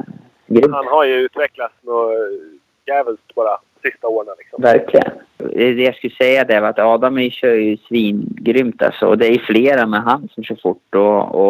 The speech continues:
Speaker 1: och snackar vi Kåsan, så, så är jag väldigt imponerad vad Pontus, eh, gjorde där, eh, när han hade en motorcykel som knappt, eller som la av. Det gick inte att starta, liksom.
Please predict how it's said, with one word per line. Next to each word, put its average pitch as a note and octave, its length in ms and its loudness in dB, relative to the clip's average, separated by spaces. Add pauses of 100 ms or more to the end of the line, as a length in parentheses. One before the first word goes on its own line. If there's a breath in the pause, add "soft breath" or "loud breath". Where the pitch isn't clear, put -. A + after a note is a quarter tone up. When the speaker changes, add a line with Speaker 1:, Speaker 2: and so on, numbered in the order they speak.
Speaker 1:
och - 140 -6
snackar A2 280 -2
vi G#2+ 80 2
Kåsan, B2 500 0
så, G2+ 480 -2
så - 120 -4
är G2 40 4
jag G2 500 0 (140)
väldigt A2+ 340 2
imponerad G#2 580 0
vad G2+ 380 2
Pontus, A#2 420 -2 (240)
eh, G2+ 300 2
gjorde G2+ 320 -4
där, F#2+ 340 -2
eh, G1+ 200 -8 (640 loud breath)
när A#2 80 0
han A2 100 2
hade G2 300 2
en G2 300 -4
motorcykel G#2 600 -2
som F#2+ 240 -2
knappt, G2+ 340 -2 (540 loud breath)
eller G2+ 240 2
som G2 180 0
la E2 100 2
av. G#2 260 2
Det G2+ 80 -2
gick - 160 -2
inte - 120 -4
att - 60 -8
starta, - 460 -6
liksom. - 260 -18